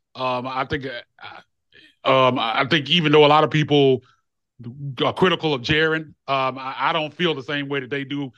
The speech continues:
I don't agree with Jaren. I think Jaren goes out there, plays his tail off. Um, I, I, so I don't look at him. They, people call him soft and, and stuff like that, that he, he doesn't really care.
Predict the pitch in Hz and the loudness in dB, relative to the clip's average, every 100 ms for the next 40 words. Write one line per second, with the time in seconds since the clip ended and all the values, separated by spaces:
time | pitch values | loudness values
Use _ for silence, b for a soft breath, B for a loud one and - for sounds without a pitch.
0 | b 127 139 127 131 147 131 139 135 131 | b -4 -2 -2 -2 -2 -2 0 0 0
1 | 123 135 120 139 131 139 135 131 127 139 | -4 -6 -4 -4 -4 -8 -6 -8 -8 -8
2 | 123 b b _ 147 143 123 147 151 127 | -8 b b _ 0 0 0 0 2 0
3 | 110 - _ 117 123 120 120 120 123 113 | -4 -8 _ -6 -2 0 -2 -4 -8 -8
4 | 123 131 123 143 131 127 B _ - 151 | -6 0 2 4 2 -2 B _ -4 -2
5 | 139 139 135 131 120 135 135 143 113 131 | 0 0 0 -4 -4 -6 -2 -2 -4 0
6 | 143 139 135 127 123 123 113 156 127 131 | 2 2 0 -2 -12 -14 -6 -6 -4 -4
7 | 139 131 135 131 b - 156 135 127 143 | -4 -4 -8 -10 b -8 -2 -2 -2 -4
8 | 120 - 147 139 131 | -2 -4 -2 -2 -4